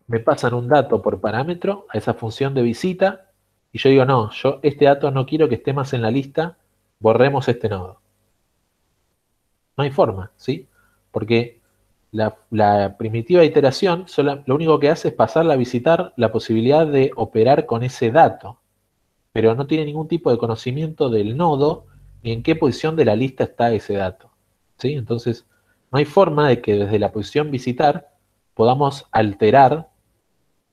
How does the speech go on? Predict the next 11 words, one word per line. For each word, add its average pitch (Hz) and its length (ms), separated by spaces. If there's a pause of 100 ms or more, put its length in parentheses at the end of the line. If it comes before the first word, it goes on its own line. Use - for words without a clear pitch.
(240)
eh, 101 360
la 104 160
forma 135 420
que 104 140
tiene 110 180
la 101 140
lista, 107 400 (1000)
¿sí? - 280 (180)
No 120 220
podemos 135 280
modificar, 110 840